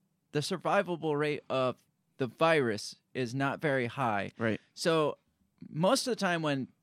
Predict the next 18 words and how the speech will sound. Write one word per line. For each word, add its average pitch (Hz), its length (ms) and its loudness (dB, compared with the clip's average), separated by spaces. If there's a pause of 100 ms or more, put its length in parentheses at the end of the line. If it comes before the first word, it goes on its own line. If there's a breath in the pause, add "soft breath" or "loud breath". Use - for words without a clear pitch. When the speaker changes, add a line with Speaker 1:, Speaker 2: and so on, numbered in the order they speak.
Speaker 1:
they 131 140 -2
mutate 160 500 -4
over 147 280 0
and 131 80 0
over 131 180 -2
and 117 120 -2
over 135 200 0
again, 113 300 -2
they 127 80 -6
get 143 180 -6
to - 80 -14
the 135 80 -12
point 139 340 -8
where 117 240 -2
they're 113 240 -4
less 123 360 -2
deadly 165 420 -2
because 127 720 -2